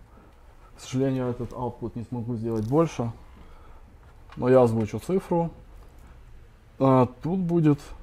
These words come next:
шесть, шесть и семь секунд на то, чтобы запродюсить в Kafka пять, пять тысяч ивентов. У меня поднято локально Kafka, это докер, контейнер.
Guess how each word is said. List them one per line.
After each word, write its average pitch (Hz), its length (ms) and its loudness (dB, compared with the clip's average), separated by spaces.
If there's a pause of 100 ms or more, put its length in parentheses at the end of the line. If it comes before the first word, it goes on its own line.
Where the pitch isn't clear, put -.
(140)
шесть, - 720 -2
шесть 120 300 -6
и 117 120 -12
семь 120 180 -6
секунд 151 520 -2 (120)
на 117 380 2
то, 139 200 2
чтобы 113 260 0
запродюсить 110 720 -2 (840)
в - 120 -18
Kafka 127 320 6
пять, 117 380 0
пять 107 260 -2
тысяч - 220 -10
ивентов. 82 360 -14 (320)
У 127 60 -4
меня 160 120 4
поднято 147 420 0
локально 117 600 0 (220)
Kafka, 190 340 -2
это 113 240 -6 (160)
докер, 151 460 -4
контейнер. 135 600 -2